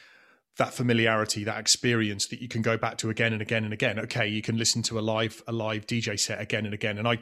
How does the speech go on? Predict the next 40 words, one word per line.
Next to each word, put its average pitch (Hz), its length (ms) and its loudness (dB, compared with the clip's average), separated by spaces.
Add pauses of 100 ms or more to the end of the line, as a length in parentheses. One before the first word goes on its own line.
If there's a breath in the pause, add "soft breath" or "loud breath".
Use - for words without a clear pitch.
there's, 120 360 4
there's 107 180 -2 (140)
a 123 60 -6
handful 120 380 0
that 104 120 -4
I 113 40 -6
probably 113 280 -4
still 113 200 0
listen 113 340 2
to 98 260 -4 (640)
because 120 240 0
I 107 60 0
know 117 200 4
them 107 140 -2
so 101 200 -2
well. 104 440 -4 (600 loud breath)
But 123 100 6
I - 20 4
think 127 200 0
that's 120 300 0
maybe 113 220 0
the 107 100 -2
difference 110 320 -2
you 117 80 -4
get 117 160 -4
between 110 300 -2
the 98 60 -6
two. 107 420 0 (460 loud breath)
The 117 80 -6
beauty 123 380 0
of 107 60 0
dance 110 300 -2
music 113 240 -2
is 110 100 -2
that 104 140 -8
spont-, - 720 0
spontaneous, 120 1080 2 (420 loud breath)
off-the-cuff 120 540 -2
experience 110 720 0
that 107 240 -4